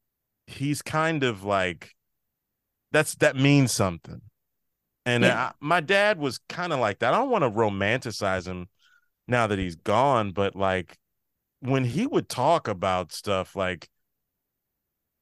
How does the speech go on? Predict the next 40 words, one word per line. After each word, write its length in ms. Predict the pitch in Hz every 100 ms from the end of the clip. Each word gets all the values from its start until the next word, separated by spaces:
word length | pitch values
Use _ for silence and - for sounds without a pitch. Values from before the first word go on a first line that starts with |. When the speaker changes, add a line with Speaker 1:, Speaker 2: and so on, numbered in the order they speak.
| _ _ _
Speaker 1:
he 200 | 139 180
wasn't, 360 | 233 220 160 127
my 160 | 160
dad 280 | 175 185 151
wasn't 320 | 139 123 117
very 240 | 101 117 110
loquacious, 720 | 95 - 113 101 92 85 78
put 200 | - 104
it 100 | 90
that 200 | 92 87
way. 160 | 82 82
He 100 | 117
didn't 200 | 117 98
talk, 300 | 110 98 - _ _ _ -
he 80 | 220
didn't 180 | 151 -
talk 240 | 127 113
a 60 | 95
lot, 300 | 107 107 90
but 120 | 101
he 120 | 151
and 100 | 123
I 140 | 123
would, 200 | 113 104 165
you 100 | 185
know, 160 | 101 98
would 180 | 101
have 200 | 104 110
these 140 | 101 -
conversations. 680 | 110 98 - 208 226 117 - _ _ _ -
But 100 | 160
sometimes 360 | 302 339 349
when 120 | 233 180
he 100 | 180
would 220 | 156 104
give 240 | 147 156
his 240 | 139 151 120
assessment 720 | 104 - 131 135 123 107 98
of 100 | 90
something, 720 | 110 101 95 92 87 85